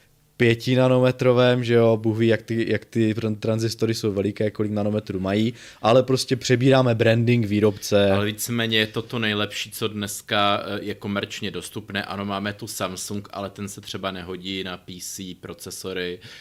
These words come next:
Speaker 2: čili vlastně, i když to není těch reálných pět nanometrů, prostě ještě
Speaker 1: Ano.
Speaker 2: před nějakýma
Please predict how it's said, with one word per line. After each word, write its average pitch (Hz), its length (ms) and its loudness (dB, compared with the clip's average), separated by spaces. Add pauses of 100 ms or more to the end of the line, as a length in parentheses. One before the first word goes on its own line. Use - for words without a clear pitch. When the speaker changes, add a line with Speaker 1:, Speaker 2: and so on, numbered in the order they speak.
(260)
Speaker 2:
čili 92 320 -4
vlastně, 90 680 -4 (520)
i 113 60 -4
když 110 200 -2
to 117 120 -6
není 104 240 0 (140)
těch - 240 -10
reálných 101 500 -2
pět - 280 -6
nanometrů, 98 720 -8
prostě 92 440 -8 (320)
ještě - 260 -10
Speaker 1:
Ano. 104 100 0
Speaker 2:
před 95 160 0
nějakýma 92 540 -6